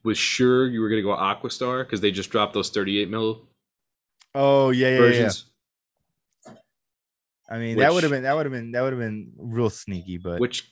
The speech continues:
Speaker 1: quite summerific there. But again, they don't have, they don't have bright colors, but I consider that pretty summery. They have just
Speaker 2: Yeah,
Speaker 1: a
Speaker 2: for sure.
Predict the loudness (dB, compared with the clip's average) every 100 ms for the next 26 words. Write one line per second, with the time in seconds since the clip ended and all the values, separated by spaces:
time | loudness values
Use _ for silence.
0 | _ 0 0 2 0 2 2 2 0 -4
1 | -2 -2 -2 -6 -2 0 0 2 0 0
2 | -2 -6 -6 -2 0 0 -2 -6 -4 -4
3 | -2 -4 -6 -6 -4 -4 -4 -4 -2 0
4 | -2 -2 -2 -2 -4 -4 -6 -10 -2 0
5 | 0 -2 -8 0 2 2 0 0 0